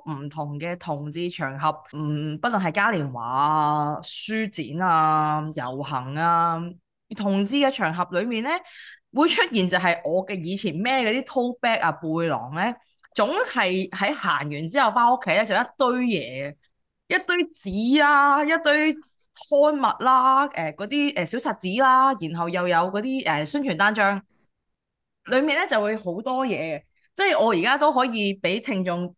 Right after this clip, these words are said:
聽，即係，誒，描述俾聽眾知道呢，我上次去完呢個文化祭之後呢，返到台灣仲有一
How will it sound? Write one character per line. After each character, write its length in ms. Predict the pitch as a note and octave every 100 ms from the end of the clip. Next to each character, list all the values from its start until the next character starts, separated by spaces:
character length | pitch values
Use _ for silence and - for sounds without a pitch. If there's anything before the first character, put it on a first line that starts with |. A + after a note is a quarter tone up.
| _ -
聽， 320 | B3+ A#3+ B3
即 80 | C#4+
係， 120 | - _ -
誒， 240 | - D3 D3
描 320 | G3 F#3 F3
述 80 | F#3+
俾 180 | F#3+ A3
聽 180 | C4+ F#3+
眾 200 | F3 F3
知 160 | G#3+
道 180 | G#3+ F3
呢， 80 | G3+ - - - - _ _ _
我 120 | C4+
上 160 | C#4 C4+
次 200 | C#4 B3
去 320 | - C#4 C#4
完 140 | D4+ B3+
呢 240 | G#3+ F#3
個 120 | D#4+
文 260 | A#3 C#3+ D#3+
化 160 | G3+
祭 180 | G#3 G#3+
之 180 | A3 D4
後 120 | G#3+
呢， 120 | G3 B3
返 180 | C#4
到 120 | C#4+ A3
台 60 |
灣 320 | F3 C#3 G#3+
仲 100 | A3
有 140 | F#3
一 100 | E3